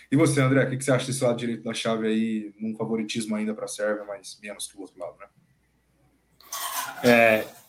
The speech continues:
Speaker 2: eu acho que vai, o Canadá vai ter uma tarefa mais dura que os Estados Unidos, pelo menos no papel, né? Tô, tô junto com,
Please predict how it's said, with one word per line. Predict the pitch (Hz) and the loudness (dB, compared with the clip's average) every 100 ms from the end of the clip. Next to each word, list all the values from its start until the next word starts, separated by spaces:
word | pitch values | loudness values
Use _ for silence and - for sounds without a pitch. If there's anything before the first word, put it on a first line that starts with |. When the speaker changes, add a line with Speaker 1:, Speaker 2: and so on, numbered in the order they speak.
| _ | _
Speaker 2:
eu | 196 202 | 4 6
acho | 196 214 - 208 | 6 4 -2 -8
que | - 196 185 170 147 131 120 113 107 98 _ _ _ _ _ 104 101 | -8 -6 -2 -2 -2 -4 -6 -8 -12 -18 _ _ _ _ _ -20 -12
vai, | 120 - _ | -12 -12 _
o | 127 | -20
Canadá | - 135 127 135 | -12 -8 -6 -4
vai | 127 123 | -4 -6
ter | 123 | -8
uma | 120 117 | -10 -10
tarefa | 113 113 110 113 110 | -12 -10 -10 -12 -16
mais | 107 101 - | -16 -16 -20
dura | 104 131 208 - _ _ | -16 -12 -12 -16 _ _
que | 104 | -20
os | |
Estados | - 107 101 | -12 -12 -12
Unidos, | 101 113 131 | -18 -14 -12
pelo | - 104 | -12 -12
menos | 101 104 104 | -14 -14 -16
no | 98 | -12
papel, | 107 - - 107 160 | -10 -10 -6 -4 -4
né? | 156 165 - | -4 -8 -10
Tô, | 101 95 | -10 -10
tô | - 101 | -10 -10
junto | 107 104 | -10 -14
com, | 104 95 | -14 -14